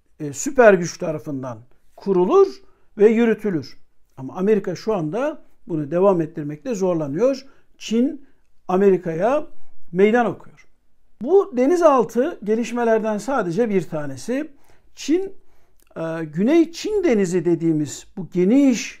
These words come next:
e, bölgede enteresan bir yatırım yapıyor. Enteresan bir takım inşaatlar içerisinde. Buna diyorlar ki su altı Çin Seddi.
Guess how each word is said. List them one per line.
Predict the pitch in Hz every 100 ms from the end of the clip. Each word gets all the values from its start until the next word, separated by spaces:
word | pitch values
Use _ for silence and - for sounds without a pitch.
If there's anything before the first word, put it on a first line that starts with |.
| -
e, | 170 165 160 160
bölgede | 185 175 151 143 247 311 302 - - -
enteresan | 233 277 330 302 392 349
bir | 277 202 - -
yatırım | 190 190 185 160
yapıyor. | 135 - 123 -
Enteresan | 196 226 226 226 240 226 190 -
bir | 190 175 190 196
takım | 175 214
inşaatlar | 190 180 190 175 185 170
içerisinde. | - 147 - 135 127 - - - - - -
Buna | 202 277
diyorlar | 277 370 403 311 -
ki | -
su | - - 370
altı | 233 - 349
Çin | - 269
Seddi. | 220 196 175 - 120